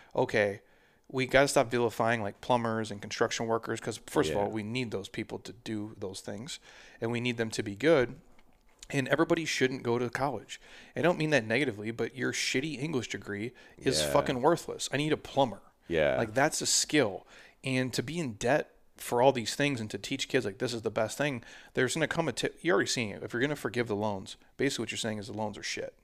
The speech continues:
Speaker 2: Yeah.
Speaker 1: 'Cause the job you got was too fucking crappy to pay off the loan,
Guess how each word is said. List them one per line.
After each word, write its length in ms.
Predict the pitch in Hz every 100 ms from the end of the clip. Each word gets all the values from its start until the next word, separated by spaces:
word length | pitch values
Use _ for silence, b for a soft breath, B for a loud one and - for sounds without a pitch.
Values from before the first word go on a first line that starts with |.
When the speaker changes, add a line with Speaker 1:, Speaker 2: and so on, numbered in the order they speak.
| b -
Speaker 2:
Yeah. 200 | 82 52 -
Speaker 1:
'Cause 160 | 123 113
the 60 |
job 420 | 110 143 165 147 120
you 120 | 127
got 340 | 120 123 104
was 140 | 101 -
too 200 | - 131
fucking 360 | - 131 113
crappy 520 | 101 117 120 110 95 B B -
to 60 | 113
pay 140 | 135
off 180 | 120 113
the 80 | 107
loan, 320 | 123 151 127